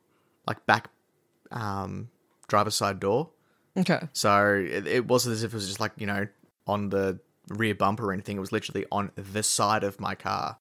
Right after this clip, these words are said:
Speaker 2: It was like a T-bone thing. Yeah.
Speaker 1: Yeah.
Speaker 2: Yeah. That's great. Real nice.
Speaker 1: Hmm.
Speaker 2: Real smart guy. Real smart. Yeah, one of my accidents was a T-bone as well. Guy,
Speaker 1: This is
Speaker 2: uh,
Speaker 1: really painting us in a good light, isn't it?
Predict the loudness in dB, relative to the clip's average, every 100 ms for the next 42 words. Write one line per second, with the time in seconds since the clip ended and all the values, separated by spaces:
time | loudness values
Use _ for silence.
0 | 0 4 4 2 2 0 0 0 0 -2
1 | -2 -6 -6 -6 -6 -2 4 4 4 -2
2 | _ _ _ _ _ _ -4 -2 -2 -10
3 | -20 _ -4 0 2 2 0 _ _ _
4 | _ _ 0 4 4 2 0 -2 -2 2
5 | 2 4 2 0 _ _ -6 -4 0 -2
6 | -4 -18 _ _ _ _ _ _ _ _
7 | _ _ _ _ _ _ _ -4 2 6
8 | 6 6 6 4 -2 0 -2 -4 -4 -4
9 | -2 -4 -4 -4 -4 -6 -8 _ _ _
10 | _ _ _ _ _ 2 4 6 6 6
11 | 6 4 2 -2 _ _ _ -4 0 2
12 | 2 0 0 0 0 2 2 2 -2 -4
13 | -8